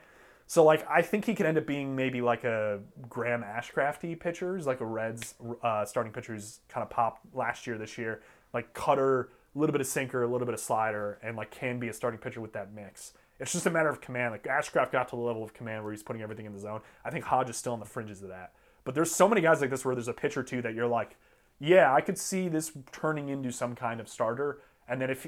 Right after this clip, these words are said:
you have that thought in your mind, you have to put him up into, like, the fifteen, sixteens. And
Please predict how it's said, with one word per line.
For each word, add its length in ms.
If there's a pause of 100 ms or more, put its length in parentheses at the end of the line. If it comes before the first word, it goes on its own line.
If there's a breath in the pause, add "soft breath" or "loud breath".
(120)
you 180
have 240
that 180
thought 340
in 40
your 140
mind, 300
you 60
have 200
to 80
put 160
him 80
up 160
into, 180
like, 200
the 80
fifteen, 380
sixteens. 600 (480 soft breath)
And 360